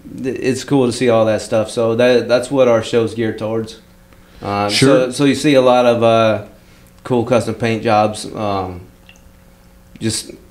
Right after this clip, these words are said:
Speaker 1: like you're saying, stuff that people built in their garage, and er-, everybody drives it. There's no trailers out in the parking lot.
Speaker 2: Absolutely. Uh, so bring your trailer.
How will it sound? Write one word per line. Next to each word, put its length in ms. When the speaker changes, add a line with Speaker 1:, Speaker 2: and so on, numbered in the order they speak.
Speaker 1:
like 180
you're 80
saying, 240
stuff 280
that 180
people 200
built 240
in 60
their 100
garage, 460
and 240
er-, 300
everybody 440
drives 340
it. 100
There's 180
no 160
trailers 420
out 120
in 60
the 60
parking 400
lot. 200
Speaker 2:
Absolutely. 800
Uh, 160
so 280
bring 260
your 120
trailer. 400